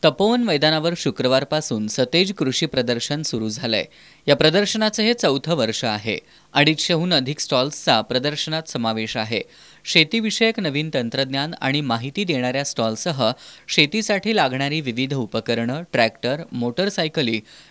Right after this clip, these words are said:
घरगुती वापरासाठी लागणाऱ्या विविध वस्तू, आयुर्वेदिक औषधं,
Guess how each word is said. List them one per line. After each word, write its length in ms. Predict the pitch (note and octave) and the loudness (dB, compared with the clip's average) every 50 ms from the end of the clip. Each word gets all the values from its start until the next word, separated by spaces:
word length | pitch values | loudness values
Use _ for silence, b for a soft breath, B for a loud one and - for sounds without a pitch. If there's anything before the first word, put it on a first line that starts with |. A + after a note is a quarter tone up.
| B | B
घरगुती 440 | C3 C3+ C#3 D3 D3 E3 F3+ - A#3 | -2 0 2 2 2 0 0 0 0
वापरासाठी 680 | G#3+ F#3 C#3 A#2+ - D#3+ D3 C#3+ - C#3 C#3 - D#3+ E3 | 2 2 2 2 2 0 -2 -2 -2 -4 -6 -4 -2 0
लागणाऱ्या 440 | C#3+ A#2 A2 A#2 A#2+ B2 B2 C3+ C#3 | 0 0 0 0 -4 -4 -2 -4 -4
विविध 340 | B2+ A#2+ A2 A#2+ B2 A#2+ | -4 -4 -6 -6 -4 -4
वस्तू, 500 | C3+ D3 B2+ A2+ A2 - - - B2 C#3 E3 B B B B B B | -4 -4 -4 -4 -6 -6 -6 -4 -4 -4 -4 B B B B B B
आयुर्वेदिक 520 | B B2+ C3+ D3+ E3+ F3 F#3 F3+ G3 G#3 - - | B 6 6 6 4 2 0 0 -2 -2 -2 0
औषधं, 580 | A#2+ A#2+ A#2+ - - F#3 F3+ C#3 B2+ A2+ G#2+ | 0 0 0 -2 -4 -4 -4 -4 -4 -4 -4